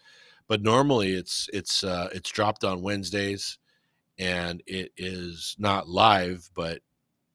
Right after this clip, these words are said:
it's the same day. It's uploaded the same day. So it's a lot of pressure,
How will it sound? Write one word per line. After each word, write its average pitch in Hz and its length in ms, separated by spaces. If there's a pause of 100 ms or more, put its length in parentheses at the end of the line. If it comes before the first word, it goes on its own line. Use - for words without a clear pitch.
(100)
it's 95 220
the 90 100
same 92 320
day. 78 220
It's 76 240
uploaded 95 440
the - 60
same 87 240
day. 78 200 (1400)
So - 160
it's 95 120
a 127 40
lot 123 140
of - 60
pressure, 92 400